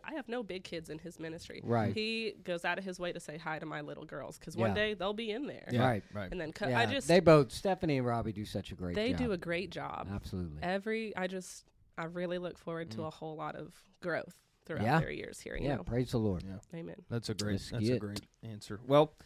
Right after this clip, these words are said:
Speaker 3: uh, let's jump in. Let's,
Speaker 1: Alrighty.
Speaker 3: let's do it. All things Morgan Adams.
Speaker 1: Bring it on.
Speaker 3: Um, tell us about where you grew up, what that was like,
Speaker 1: Okay.
Speaker 3: um, family dynamic.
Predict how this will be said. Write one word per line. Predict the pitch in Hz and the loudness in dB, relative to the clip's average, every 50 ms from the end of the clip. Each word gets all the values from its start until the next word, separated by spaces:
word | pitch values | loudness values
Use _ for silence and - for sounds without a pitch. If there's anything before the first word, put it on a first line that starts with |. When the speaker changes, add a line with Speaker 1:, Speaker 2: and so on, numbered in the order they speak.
| - - - - - - - - | -20 -20 -20 -20 -20 -20 -2 2
Speaker 3:
uh, | 117 123 120 117 | 4 6 6 8
let's | 127 160 160 - | 6 6 6 6
jump | - 180 156 - 131 | 4 4 6 6 6
in. | 120 107 92 - - - - - | 4 4 2 -4 -10 -14 -10 0
Let's, | - 123 117 101 | 0 0 2 2
Speaker 1:
Alrighty. | 117 127 | 4 4
Speaker 3:
let's | 127 123 - 110 | 4 4 4 2
do | 113 113 110 107 104 104 | 2 4 4 4 4 2
it. | 101 - | 0 2
All | 107 117 127 120 | 4 4 4 4
things | - 120 117 117 110 107 110 | 4 2 2 2 0 -2 -2
Morgan | 110 104 104 107 107 104 101 | -2 -2 -2 -2 -2 -4 -4
Adams. | 98 95 95 90 92 95 92 - - - - | -4 -4 -4 -4 -6 -8 -8 -8 -10 -10 -10
Speaker 1:
Bring | - 170 165 175 | -10 -10 -10 -10
it | - | -10
on. | 87 170 170 170 170 170 165 - | -10 -10 -10 -10 -12 -10 -4 0
Speaker 3:
Um, | 110 110 107 101 98 98 104 107 104 - - _ _ _ _ _ _ - | 0 2 2 0 0 -2 -4 -6 -8 -10 -12 _ _ _ _ _ _ -2
tell | - - 165 180 | 4 4 4 4
us | 180 175 - - | 4 2 2 0
about | 156 127 117 117 107 - | 0 2 4 2 2 2
where | 107 120 120 120 | 4 4 4 4
you | 123 120 120 | 4 4 2
grew | 117 117 117 110 110 113 | 2 2 2 4 4 4
up, | 110 117 131 135 139 - - _ - - - _ _ _ | 4 4 6 4 4 2 4 _ 4 4 4 _ _ _
what | 107 113 113 110 - | -4 -2 -2 -2 -4
that | - 104 87 - - | -6 -8 -10 -8 -12
was | - - - - - | -12 -12 -10 -10 -10
like, | 98 101 107 110 117 117 117 117 117 - - - | -6 -4 -2 0 2 2 2 2 0 -4 -8 -12
Speaker 1:
Okay. | 175 185 220 - - | -12 -12 -12 -10 -6
Speaker 3:
um, | - 101 95 92 80 78 76 71 57 - - - _ _ _ _ _ - - - _ | -6 -6 -6 -6 -8 -12 -14 -14 -16 -18 -18 -20 _ _ _ _ _ -16 -16 -16 _
family | - - 131 127 120 120 123 123 | 2 2 4 4 4 2 2 2
dynamic. | 117 117 110 107 107 110 110 110 110 107 107 - - | 2 2 0 0 0 0 0 2 2 0 -2 -4 -6